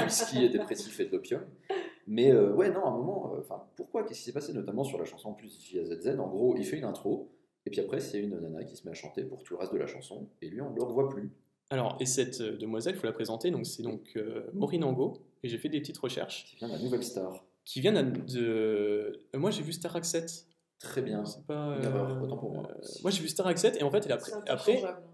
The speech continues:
Speaker 2: après, elle a fait The Voice.
Speaker 1: Ah, bon, j'en,
Speaker 2: Et
Speaker 1: j'avais le seul de faux sur les trois possibles.
Speaker 2: Voilà, non, mais
Speaker 1: Ouais.
Speaker 2: c'est, c'est pas, en tout cas, elle vient d'un télécrochet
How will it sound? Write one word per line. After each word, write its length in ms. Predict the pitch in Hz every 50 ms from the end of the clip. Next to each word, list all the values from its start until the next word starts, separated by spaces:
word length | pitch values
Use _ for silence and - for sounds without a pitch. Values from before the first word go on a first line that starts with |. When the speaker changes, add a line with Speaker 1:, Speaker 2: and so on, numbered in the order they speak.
| - - -
Speaker 2:
après, 260 | 135 135 - 196 214
elle 100 | - 135 117
a 40 | -
fait 120 | - 180
The 140 | 165 135 147
Voice. 580 | 143 131 - - - - - - - - - _ _ _ _ _ _ -
Speaker 1:
Ah, 240 | 85 85 80 - 95
bon, 280 | 95 98 98 98 98 - -
j'en, 220 | 90 92 95 95 -
Speaker 2:
Et 240 | - 127 127 120 120
Speaker 1:
j'avais 220 | 113 113 110 104 104
le 40 | 101
seul 220 | 110 - 143 135 127
de 80 | 120
faux 200 | 110 - - 135
sur 160 | 135 - -
les 80 | 95 95
trois 180 | - 113 - -
possibles. 300 | 101 95 - - - 90
Speaker 2:
Voilà, 300 | 147 139 120 - - -
non, 140 | 135 139 131
mais 60 | 123
Speaker 1:
Ouais. 40 | 123
Speaker 2:
c'est, 320 | 123 - - - - - - - -
c'est 180 | - - 131 131
pas, 80 | - -
en 80 | 143 147
tout 120 | 147 151
cas, 120 | - 185 -
elle 60 | 143
vient 120 | 127 147 139
d'un 120 | 131 107
télécrochet 600 | - - 160 160 160 - - 120 - - 123 113